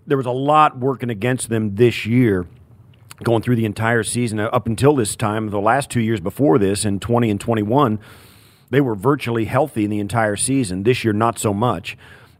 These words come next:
And they overcame all of it to a thirteen and three record. And in the three losses of that season, there were by a total of eight points, and there were game-stopping plays that the Bills failed to may execute that would have won those three games. They were an incredibly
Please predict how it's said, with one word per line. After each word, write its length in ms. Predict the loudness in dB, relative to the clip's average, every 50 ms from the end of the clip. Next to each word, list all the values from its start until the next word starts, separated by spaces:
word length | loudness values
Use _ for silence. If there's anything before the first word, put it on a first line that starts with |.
| _ -4
And 100 | 0 2
they 80 | 4 4
overcame 460 | 4 2 0 0 0 0 0 2 4
all 240 | 4 4 4 4 2
of 80 | 2
it 80 | 0 0
to 120 | 0 -2
a 40 | -2
thirteen 420 | 2 2 2 0 0 0 0 0 0
and 80 | 0
three 200 | 0 0 0 2
record. 340 | 4 4 4 4 2 0 -2
And 120 | -2 -2
in 60 | -2 -4
the 80 | -6
three 240 | -6 -4 -2 -2 0
losses 480 | 2 4 4 4 4 2 0 -4 -4 -2
of 60 | -2
that 180 | -2 -2 -2
season, 340 | -4 -4 -4 -4 -4 -4 -4
there 100 | -4 -4
were 120 | -4 -4 -2
by 160 | -2 -2 -2
a 60 | -2
total 440 | -6 -4 0 4 4 4 4 2 0
of 80 | -2 -2 -4 -4
eight 260 | -4 -4 -4 -4 -4
points, 480 | -2 0 2 2 0 0 -2 -4 -8 -14 -16 -20 -20 -8 -2 2
and 100 | 4 4
there 80 | 4
were 220 | 4 4 2 -2 -4 -10 -20 _ _ -12 -8
game-stopping 840 | -4 0 2 2 2 2 0 -2 0 2 4 4 4 2 0 -4 -4 -4
plays 340 | -2 0 0 0 0 -2
that 60 | -4 -4
the 100 | -4 0
Bills 240 | 2 2 2 2
failed 320 | 0 0 0 2 2 2 0
to 60 | -2
may 280 | -2 0 2 2 2 2
execute 580 | 0 -2 -2 -2 -6 -8 -4 -4 -2 -2 -2 -4 -8 -16 -20 -20 -20 _ _ 0
that 80 | 2
would 160 | 2 2 2
have 80 | 0 2
won 200 | 2 2 2 4
those 240 | 4 4 4 4 2
three 220 | -4 -6 -6 -4
games. 320 | -4 -6 -8 -10 -12 -16 -20 -20 -20 -20 -20 -20 -20 -20 -20 _ _ _ _ _ _ _ _ 2
They 120 | 2 4
were 280 | 4 4 2 0 0 -4 _ _ _ _ _ _ _ _ _ _ _ _ -4
an 80 | -2 -2
incredibly 960 | -2 -4 -6 -10 -14 -16 -6 2 6 6 6 6 4 0 -4 -6 -6 -8